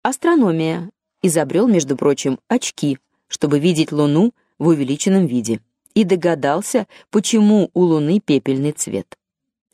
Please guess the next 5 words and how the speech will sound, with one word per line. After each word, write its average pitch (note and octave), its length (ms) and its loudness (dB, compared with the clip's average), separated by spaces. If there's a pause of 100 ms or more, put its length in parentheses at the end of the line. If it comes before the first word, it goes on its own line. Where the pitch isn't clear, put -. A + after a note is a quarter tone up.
(380)
Химия, D#3 640 -2 (420)
механика, F3+ 760 0 (440)
оптика, - 540 -2 (160)
гидротехника. G3 880 -2 (640)
Да, F3 380 2